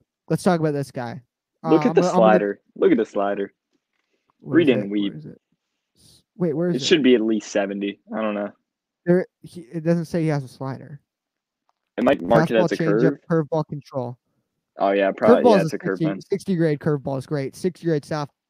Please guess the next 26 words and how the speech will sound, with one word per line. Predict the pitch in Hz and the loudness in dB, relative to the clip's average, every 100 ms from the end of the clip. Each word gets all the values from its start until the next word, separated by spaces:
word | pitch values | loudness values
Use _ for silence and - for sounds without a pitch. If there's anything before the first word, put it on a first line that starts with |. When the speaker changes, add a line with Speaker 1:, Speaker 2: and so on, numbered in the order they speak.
| - | -12
Speaker 1:
fastball. | 147 139 151 147 143 _ _ _ - | -10 -8 -6 -6 -6 _ _ _ -8
Changeup | 175 170 156 | -4 -2 -2
keys | - 165 | 0 -2
a | 147 | -2
little | 147 147 | -2 -2
work, | 143 143 - | -2 -6 -8
but | |
it's | 127 - | -12 -6
good. | 156 147 - | -2 -2 -2
Overall, | 160 156 156 147 | 0 0 0 -2
Speaker 2:
<sighs> | |
Speaker 1:
fifty-five. | 156 160 147 143 143 143 143 - _ _ _ - | -6 -8 -8 -4 -4 -4 -6 -10 _ _ _ -12
Controls | 156 - 170 156 | -12 -2 0 0
fifty. | - 160 - 151 | -2 -4 -2 -4
That | 147 131 | -4 -6
could | - | -8
use | 143 139 | -10 -10
some | 143 | -12
work, | 143 131 | -12 -14
too. | - 151 151 143 _ _ _ | -6 0 0 -2 _ _ _
So | - 180 | 0 4
what's | 175 185 | 6 4
his | 180 | 0
E | 165 151 | -4 -6
T | 147 | -4
A? | 139 | -4